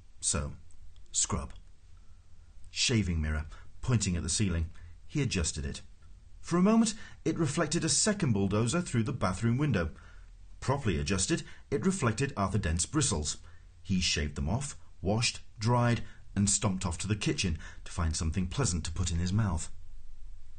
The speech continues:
Kettle, plug, fridge, milk, coffee. Yawn. The word bulldozer wandered through his mind for a moment in search of something to connect with.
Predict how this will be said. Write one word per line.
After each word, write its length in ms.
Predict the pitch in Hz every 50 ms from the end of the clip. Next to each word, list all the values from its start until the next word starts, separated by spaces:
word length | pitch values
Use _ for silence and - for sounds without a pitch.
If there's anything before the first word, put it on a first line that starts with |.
| - - - - -
Kettle, 380 | - 127 104 - 82 71 71 - - - - - - - - - -
plug, 340 | - - 110 92 - 80 - - - - - - - - - - -
fridge, 560 | - - - 117 87 73 71 - - - - - - - - - -
milk, 380 | - 98 95 - - - - - - - - - - - - - - - -
coffee. 460 | - - - - - - - - - - - - - - - - - - - - - - - - - - - - - -
Yawn. 420 | - 92 85 73 67 73 78 - - - - - - - - - - - - - - - - - - - - - - - - - - - - - - - - -
The 80 | - 160
word 380 | 147 147 208 254 269 285 214 - - - - - -
bulldozer 720 | - 170 180 175 135 113 90 73 73 73 - 123 143 143 - - - - - -
wandered 320 | 104 131 190 208 240 208
through 220 | - - 180 208 196
his 180 | 180 180 143
mind 600 | 131 120 117 147 165 165 135 104 85 80 78 76
for 140 | - - 87
a 40 | 80
moment 300 | 78 82 104 143 160 - - - - - -
in 120 | 135 151
search 280 | 147 - - 214 214 -
of 80 | 226 220
something 360 | - - 143 131 - 135 139
to 100 | 143 -
connect 480 | - - 170 190 208 208 208 - -
with. 260 | - - - - -